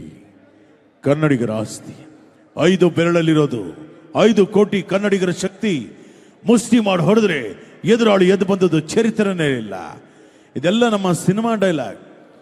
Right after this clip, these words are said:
ನಿಮ್ಮನ್ನ ಯಾರಾದ್ರೂ ನಿಮ್ಮ ನಿಜವಾದ ಹೀರೋ ಯಾರು ಅಂತ ಕೇಳಿದ್ರೆ ಸಿನಿಮಾ ಹೀರೋ ಹೇಳ್ಬೇಡಿ.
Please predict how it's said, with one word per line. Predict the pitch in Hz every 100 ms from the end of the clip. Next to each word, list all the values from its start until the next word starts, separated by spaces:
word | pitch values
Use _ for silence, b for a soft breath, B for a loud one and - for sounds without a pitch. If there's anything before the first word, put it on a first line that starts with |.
| _ _ 143
ನಿಮ್ಮನ್ನ | 185 190 185
ಯಾರಾದ್ರೂ | 214 226 214 175 120 92 - - - -
ನಿಮ್ಮ | 165 190
ನಿಜವಾದ | 180 185 233 220 180
ಹೀರೋ | 127 208 220
ಯಾರು | 165 165 196
ಅಂತ | 185 180
ಕೇಳಿದ್ರೆ | 175 180 175 165 127 78 - _ _ _ - -
ಸಿನಿಮಾ | 147 196 196
ಹೀರೋ | 180 196 180
ಹೇಳ್ಬೇಡಿ. | 160 175 135 101